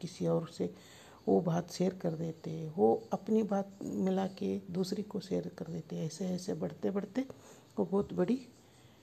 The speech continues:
घटना बन जाती है। तो please थोड़ा सोच समझ के, के क्या ये सच message है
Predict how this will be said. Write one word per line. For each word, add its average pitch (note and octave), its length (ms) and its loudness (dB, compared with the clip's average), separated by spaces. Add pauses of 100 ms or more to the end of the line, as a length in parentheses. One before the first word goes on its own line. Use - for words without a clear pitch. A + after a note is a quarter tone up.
(840)
घटना F#3+ 380 4
बन D#3+ 220 2
जाती D#3 360 -6
है। F3 160 -4 (540)
तो D#3 80 -8
please A3 400 2 (760)
थोड़ा G3 300 6 (520)
सोच B3 260 6
समझ F#3 420 2
के, F3+ 180 2
के G3 380 4 (380)
क्या F#3+ 180 6
ये F#3 240 6
सच F3+ 420 2 (500)
message G#3 420 4
है C4 120 6